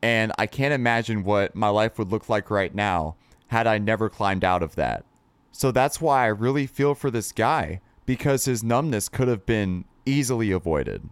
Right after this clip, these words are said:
There's other ways to lead a fulfilling life besides overworking yourself and suppressing what you truly care about, in my opinion. And all in all,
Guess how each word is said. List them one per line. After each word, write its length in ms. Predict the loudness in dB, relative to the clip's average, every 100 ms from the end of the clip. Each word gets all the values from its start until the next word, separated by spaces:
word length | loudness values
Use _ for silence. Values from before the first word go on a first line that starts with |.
| -20 _ _ _ _ 0
There's 180 | 2 2
other 220 | 2 2
ways 320 | 2 2 0
to 120 | -2
lead 200 | 0 0
a 40 | -2
fulfilling 480 | -4 -2 -2 0
life 300 | 0 0 -2 -4
besides 540 | -2 2 2 2 -2 -2
overworking 540 | 0 2 0 0 -2
yourself 640 | -4 -2 0 0 0 -4 _ _ _ -2
and 180 | -2 -2
suppressing 480 | -4 -2 -2 0
what 120 | -2 -2
you 100 | -4
truly 260 | -2 -2
care 240 | -2 -2 0
about, 320 | 0 -2 -2
in 120 | -2
my 180 | -2 -2
opinion. 560 | -2 -4 -4 -6 -8 -12 _ _ _ _ _ _ _
And 340 | 0 0 0 -4 -2
all 220 | 0 2
in 100 | 2
all, 360 | 2 2 2 -2